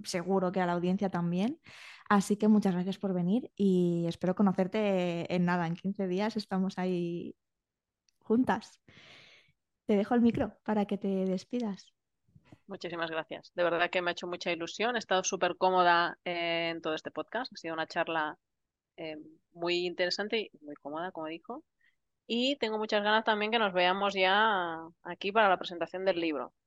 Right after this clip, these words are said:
Speaker 2: ¿Vale? Yo ya
Speaker 1: Mm.
Speaker 2: manifiesto que esto va a ser todo un éxito para los oyentes que nos escuchen a posteriori.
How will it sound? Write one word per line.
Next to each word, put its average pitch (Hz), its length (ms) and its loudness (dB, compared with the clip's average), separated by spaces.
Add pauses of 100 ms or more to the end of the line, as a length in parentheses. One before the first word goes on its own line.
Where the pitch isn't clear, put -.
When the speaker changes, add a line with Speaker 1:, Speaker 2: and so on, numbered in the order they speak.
(480)
Speaker 2:
¿Vale? 185 240 -2
Yo 220 60 4
ya 220 120 6
Speaker 1:
Mm. - 20 4
Speaker 2:
manifiesto 214 720 2
que 220 120 -2
esto 214 200 -2
va 202 60 6
a 196 40 0
ser 247 260 2 (260)
todo 196 180 6
un 160 80 0
éxito 147 440 -8 (140)
para 165 160 2
los 170 140 2
oyentes 180 340 0
que 208 80 -4
nos 180 120 0
escuchen 180 300 -8
a 170 60 -4
posteriori. 160 580 -6